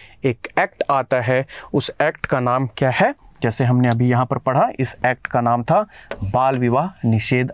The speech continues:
अधिनियम दो हज़ार छः। और सिर्फ इसे एक रिवाइज किया गया था, इस एक्ट को। उस एक्ट में भी अठारह वर्षीय लड़कियों के लिए था और लड़कों के लिए इक्कीस वर्ष। लेकिन अब दो हज़ार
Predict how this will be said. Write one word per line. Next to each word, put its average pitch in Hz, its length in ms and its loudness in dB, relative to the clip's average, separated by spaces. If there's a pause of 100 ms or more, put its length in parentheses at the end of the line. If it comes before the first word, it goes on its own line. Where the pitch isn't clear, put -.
अधिनियम 117 460 2 (320)
दो 110 160 0
हज़ार 117 320 0
छः। 185 260 2 (340)
और 135 140 2
सिर्फ 320 320 -2
इसे 240 220 4
एक 208 100 0
रिवाइज 147 340 2
किया 135 200 2
गया 135 180 2
था, 185 100 -2
इस 185 220 0
एक्ट 120 200 -2
को। 220 120 0
उस 160 260 -2
एक्ट 147 280 -2
में 139 160 2
भी 202 160 0 (300)
अठारह 131 380 -2
वर्षीय 143 340 -2
लड़कियों 139 400 0
के 147 100 -2
लिए 147 140 2
था 190 120 -2
और 190 120 0
लड़कों 120 280 0
के 123 80 -2
लिए 143 200 2
इक्कीस 120 340 -2
वर्ष। 104 160 -2 (360)
लेकिन 180 240 2
अब 175 200 0
दो 160 240 2
हज़ार 165 220 2